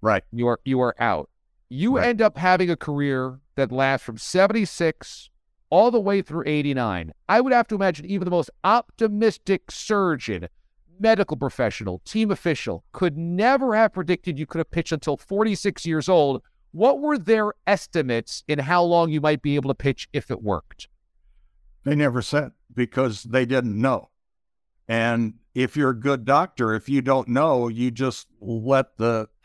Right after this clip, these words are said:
Speaker 1: you let the dummy like me go out there and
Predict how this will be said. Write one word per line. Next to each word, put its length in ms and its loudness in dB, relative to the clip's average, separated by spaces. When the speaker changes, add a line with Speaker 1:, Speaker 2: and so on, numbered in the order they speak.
Speaker 1:
you 320 0
let 260 0
the 100 0
dummy 480 0
like 340 0
me 500 -2
go 200 0
out 220 2
there 220 0
and 180 -2